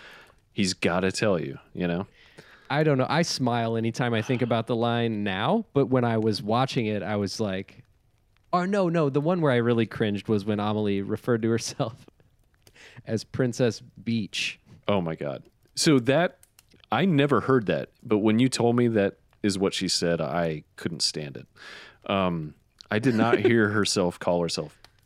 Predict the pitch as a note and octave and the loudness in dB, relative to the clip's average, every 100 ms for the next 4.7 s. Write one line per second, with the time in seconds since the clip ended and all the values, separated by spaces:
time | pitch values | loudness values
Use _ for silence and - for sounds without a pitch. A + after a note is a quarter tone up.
0 | _ - G#2+ F#2 E2+ - F2 E2+ B1 - | _ -8 -6 -4 -4 -6 -6 -6 -6 -8
1 | - - - - - - - _ _ _ | -10 -12 -20 -20 -20 -20 -20 _ _ _
2 | _ _ _ _ _ - - - C3 G#3 | _ _ _ _ _ -20 -18 0 2 4
3 | A#3+ F#3+ F3 - - F#3 D3 C3+ F#2 B2 | 2 2 0 0 2 4 4 2 2 2
4 | D#3+ E3 D#3+ - E3 E3 D#3+ | 4 2 2 2 2 2 0